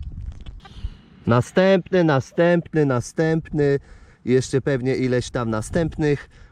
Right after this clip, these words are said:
ładnych sygnałów. No i patrzymy. Oczywiście też bardzo płyciutko.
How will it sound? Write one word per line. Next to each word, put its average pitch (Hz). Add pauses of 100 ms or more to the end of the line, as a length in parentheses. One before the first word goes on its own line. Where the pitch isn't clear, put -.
ładnych 123
sygnałów. 143 (1600)
No 117
i 135
patrzymy. 156 (2250)
Oczywiście 135
też -
bardzo 120
płyciutko. 143